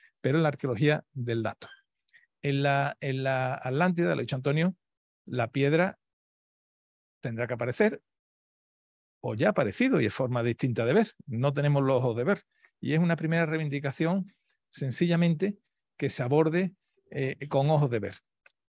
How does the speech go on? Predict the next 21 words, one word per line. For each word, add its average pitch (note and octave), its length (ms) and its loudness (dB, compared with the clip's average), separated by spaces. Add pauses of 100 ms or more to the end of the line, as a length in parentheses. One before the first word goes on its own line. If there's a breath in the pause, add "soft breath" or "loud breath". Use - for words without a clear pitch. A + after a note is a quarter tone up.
Tartessos E3 520 0
empieza D3+ 460 -2
poco D#3+ 320 0
a C3+ 80 -2
poco, D#3+ 340 -2
con A#2+ 160 -6
mucho F3+ 500 2
debate A#2+ 300 0
todavía, A#2 420 -2 (540)
¿vale? D3 400 -2 (500)
A, C3 240 -2 (220)
a B2+ 40 -2
entrar C#3+ 380 2
a D#3+ 80 2
normalizarse C3+ 640 0
en C3+ 60 0
la C3+ 60 2
arqueología. A#2+ 500 -2
Hay B2+ 160 -4
mucho D3 400 0
debate E3 460 0